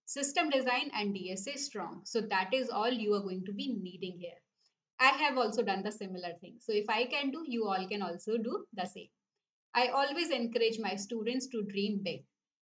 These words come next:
because, like, you know, if you are going to be setting a bigger goal, it will be very easy for you to achieve that and trust your capabilities.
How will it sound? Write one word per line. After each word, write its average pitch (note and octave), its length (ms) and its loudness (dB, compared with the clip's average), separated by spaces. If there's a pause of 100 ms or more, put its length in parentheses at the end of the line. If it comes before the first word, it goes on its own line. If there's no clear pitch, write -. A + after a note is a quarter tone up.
(140)
because, A#3+ 360 4
like, A#3 180 2
you D#4 80 -6
know, A4+ 80 -6
if G#4 160 -4
you D#4 80 0
are C4+ 140 4
going B3 200 8
to B3+ 120 -2
be B3 80 -2
setting A3+ 360 -2
a G#3 80 0
bigger A#3 440 2
goal, C4+ 260 2
it A3+ 220 0
will G#3+ 120 0
be A3+ 200 0
very G#3 180 2
easy B3 380 -4
for G#3+ 120 -2
you G3+ 320 0
to F4 120 -6 (100)
achieve G3 480 -4
that - 220 -10 (160)
and B3 220 0 (120)
trust C4+ 280 2
your C4 100 4
capabilities. F#3 880 -6